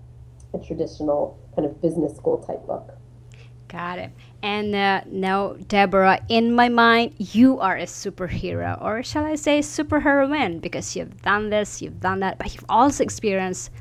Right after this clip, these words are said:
Speaker 2: a lot of challenges that our listeners definitely relate.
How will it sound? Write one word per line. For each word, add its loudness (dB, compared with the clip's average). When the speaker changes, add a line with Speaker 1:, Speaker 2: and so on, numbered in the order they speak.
Speaker 2:
a -6
lot 0
of -8
challenges 0
that -4
our 2
listeners 0
definitely 2
relate. -2